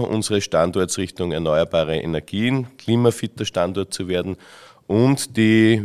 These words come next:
wirtschaftlich etwas mauen Erwartungen in ganz Europa. Das fordert natürlich sehr. Aber ich sage immer, wenn's wir als starker Standort Österreich und Oberösterreich nicht schaffen sollten, wer sollte es dann schaffen? Also wir haben eine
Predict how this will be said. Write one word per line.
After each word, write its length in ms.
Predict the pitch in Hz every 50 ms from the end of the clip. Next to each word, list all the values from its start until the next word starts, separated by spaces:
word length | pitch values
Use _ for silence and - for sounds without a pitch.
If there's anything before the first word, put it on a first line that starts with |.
| 92 -
wirtschaftlich 640 | 95 117 113 - - 107 98 - - 104 101 -
etwas 340 | - 90 - - 98 85 -
mauen 460 | 95 80 71 71 82 95 107 113 107
Erwartungen 640 | 76 104 95 85 82 92 - - 117 104 107 101 101
in 100 | 104 95
ganz 280 | 85 90 76 80 90 -
Europa. 420 | 98 92 90 92 90 - - 113
Das 180 | 92 - 87 -
fordert 400 | - - 90 90 87 101 - -
natürlich 460 | 90 85 - - 95 85 82 82 -
sehr. 340 | - - 69 73 87 95 - - - - - - - - - _ _ _
Aber 200 | - - 95 90
ich 140 | 95 90 -
sage 260 | - - 85 85 -
immer, 260 | 71 95 101 104 101 82
wenn's 360 | 87 87 85 - - - 71
wir 420 | 78 90 113 127 123 104 82 90 -
als 120 | - 82 -
starker 460 | - - - 64 62 - - - 87
Standort 800 | 78 - - 73 71 78 87 - - 76 78 - _ - - - - -
Österreich 400 | - 90 - - 95 82 80 92
und 140 | 85 73
Oberösterreich 480 | 85 90 87 90 90 - - 87 80 -
nicht 320 | 95 85 - _ - - -
schaffen 380 | - - 76 71 - - - 98
sollten, 460 | - - 85 85 82 - 92 82 65
wer 100 | 82 80
sollte 380 | 78 - 82 82 85 - - 85
es 120 | - -
dann 300 | - 78 78 80 80 80
schaffen? 380 | - - - 67 69 - - 90
Also 180 | 76 73 80
wir 80 | 73 85
haben 120 | 85 82
eine 180 | 82 85 80